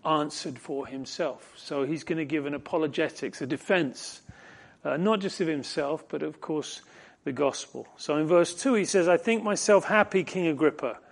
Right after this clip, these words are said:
Uh, or the N I V says, "I am fortunate to stand before you." And again, because Agrippa was a Jew, and Paul at least is thinking maybe there will be some more understanding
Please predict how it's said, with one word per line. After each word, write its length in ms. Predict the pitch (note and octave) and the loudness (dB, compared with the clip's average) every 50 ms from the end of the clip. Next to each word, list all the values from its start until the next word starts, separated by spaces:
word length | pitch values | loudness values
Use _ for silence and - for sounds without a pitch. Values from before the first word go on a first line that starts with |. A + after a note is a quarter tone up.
| - - - - - - - - - - _ - | -20 -20 -20 -20 -20 -20 -20 -20 -20 -16 _ -4
Uh, 240 | C#3 C3+ C3+ C3+ C#3 | -2 0 0 0 0
or 240 | - - C#3+ C#3 | 0 -2 -2 -2
the 160 | C3+ C#3 D3+ D#3 | 0 2 2 2
N 100 | D#3 D#3+ | 2 2
I 140 | D#3 D3+ | 2 2
V 240 | D3 C3 D#3+ D3+ D3+ | 2 4 4 4 4
says, 260 | D3 - - D3+ C3+ | 4 2 0 0 0
"I 140 | C#3 C#3+ C#3 | 0 0 0
am 100 | C#3+ C#3 | -2 -4
fortunate 720 | C3+ - - F#3+ F#3 G3 F#3 - - E3 C#3 A#2+ - - - _ - | -6 -4 2 6 6 6 6 4 0 -6 -6 -6 -8 -12 -18 _ -20
to 100 | - - | -14 -12
stand 500 | C3 - - - E3+ D3+ D3 C#3+ C#3 C3+ - - - - - _ - | -12 -10 -6 -4 -2 -2 -2 -2 -4 -6 -10 -14 -20 -20 -20 _ -10
before 440 | - C3 - - - F3 E3+ E3+ D#3 | -8 -8 -6 -2 0 2 4 4 2
you." 260 | D3 B2 A2+ A2 G#2 - _ _ _ - | 2 -2 -6 -10 -14 -20 _ _ _ -14
And 140 | - D#3 | -10 -8
again, 340 | E3+ E3 F3 F#3+ F3+ E3 D3 | -4 0 0 2 2 0 -4
because 300 | C#3+ D3 - - E3+ D3 | -8 -10 -8 -6 -6 -4
Agrippa 420 | E3+ D3+ B2+ E3+ D#3 C#3+ - - D#3 | -4 -4 -2 -4 -4 -4 -4 -4 -4
was 240 | D3 D#3 D#3 C3+ | -2 -2 -2 -2
a 80 | D#3 E3 | -2 -4
Jew, 540 | C#3 - - G3+ A3 G#3+ F#3 C#3+ A#2 G#2+ - - - - _ _ _ - - - - - _ _ - | -4 -4 0 2 6 6 6 6 4 0 -8 -16 -20 -20 _ _ _ -20 -20 -20 -20 -20 _ _ -10
and 120 | D3 D3+ - | -8 -8 -6
Paul 380 | - - F#3+ F3+ F3+ F3 E3 E3 | 0 2 4 6 6 6 4 4
at 120 | E3+ - | 2 4
least 340 | G3+ A#3+ C#4 C4+ - - - | 6 8 8 8 8 6 0
is 160 | G#3 - - | -2 -2 -2
thinking 400 | - F#3+ F3+ E3 - - E3+ E3 | -4 -4 -4 -4 -6 -6 -6 -4
maybe 300 | E3 E3 E3+ E3 E3 D#3+ | -2 -2 -2 0 0 0
there 120 | D3+ D#3+ | 0 0
will 100 | D#3 D3+ | -2 -2
be 120 | C#3+ D3+ D#3+ | -4 -6 -8
some 340 | - - - E3+ D#3+ D#3+ D#3 | -8 -8 -8 -8 -6 -6 -6
more 280 | D#3 D#3 D#3 D#3 D#3 | -6 -6 -6 -4 -4
understanding 840 | D3+ D3+ D3 D3 D3 - - - E3 C#3+ C#3 C#3 C3 C3+ C3 C3 | -6 -6 -6 -8 -8 -10 -10 -8 -8 -6 -6 -6 -6 -8 -8 -10